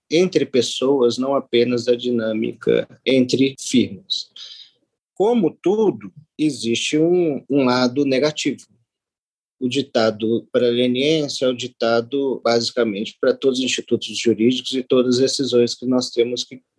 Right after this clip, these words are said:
tomar na vida. O ótimo é inimigo do bom. Você nunca vai alcançar tudo.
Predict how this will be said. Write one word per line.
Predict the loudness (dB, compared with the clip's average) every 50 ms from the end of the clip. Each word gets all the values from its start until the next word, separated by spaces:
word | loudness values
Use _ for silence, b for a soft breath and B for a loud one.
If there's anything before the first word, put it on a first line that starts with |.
| _ -4
tomar | -2 0 2 2 2
na | 2 0 0
vida. | 0 -2 -2 -2 -2
O | 0 0 2
ótimo | 2 2 0 -2 -2 -2 0 0 0 -2 -6 _ _ _ _ _ _ _ _ _ -4
é | -2 0
inimigo | 2 2 2 2 2 0 0 -2
do | -4 -4
bom. | -4 -4 -8 -10 _ _ _ _ _ _ _ _ _ _ _ _ _ _ _ _ _ _ _ -6
Você | -6 -4 -4 -2 -2 0
nunca | 0 0 0 0 0 -2
vai | 0 0 0
alcançar | -2 -2 -4 -6 -6 -4 -2 -2 -4
tudo. | -4 _ -16 -16 -16